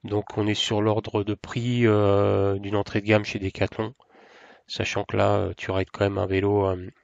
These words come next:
qui a quarante-sept ans et, euh, et puis un côté, euh, un côté attachement comme ça qui est, euh, qui, euh, qui est marrant, quoi. Voilà. Bon, bah écoute, il me reste plus qu'à, euh, te souhaiter une bonne journée, une bonne soirée.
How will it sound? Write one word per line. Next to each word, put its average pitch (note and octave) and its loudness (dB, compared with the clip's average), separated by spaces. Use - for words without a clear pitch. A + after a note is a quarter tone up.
qui G2+ -2
a F#2 0
quarante-sept G2 -2
ans A2 -2
et, F#2+ 0
euh, F#2 -4
et F#2 -8
puis - -6
un F#2 -4
côté, G2+ -2
euh, F#2+ -4
un - -18
côté - -8
attachement A2 -2
comme - -10
ça G#2 -4
qui - -10
est, F#2+ -8
euh, F#2+ -10
qui, - -4
euh, F#2+ -6
qui - -8
est - -6
marrant, F#2+ -4
quoi. - -16
Voilà. F#2+ -2
Bon, G2+ -6
bah G#2+ -4
écoute, - -8
il G#2 -10
me G#2 -10
reste - -8
plus A2 -10
qu'à, G#2 2
euh, G2 -6
te G#2 -12
souhaiter G#2+ -4
une G2 -2
bonne G2+ -2
journée, G#2 0
une G2+ -4
bonne F#2+ -4
soirée. G2+ -4